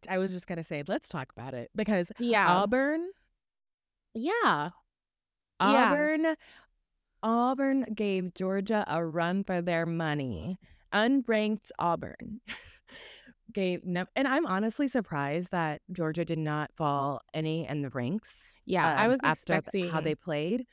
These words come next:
Speaker 2: Yeah.
Speaker 1: Um, because it, it, it didn't look good. They,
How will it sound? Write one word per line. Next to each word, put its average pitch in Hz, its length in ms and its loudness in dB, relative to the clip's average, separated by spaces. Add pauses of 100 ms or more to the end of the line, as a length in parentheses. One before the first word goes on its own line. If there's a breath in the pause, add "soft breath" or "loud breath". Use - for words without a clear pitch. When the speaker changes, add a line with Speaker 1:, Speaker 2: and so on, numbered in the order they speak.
(280 soft breath)
Speaker 2:
Yeah. 180 460 2
Speaker 1:
Um, 165 260 -6 (540)
because 208 280 2
it, 190 140 2
it, - 180 0
it 175 160 0
didn't 170 280 2
look 147 140 -2
good. 80 280 -4
They, 147 120 0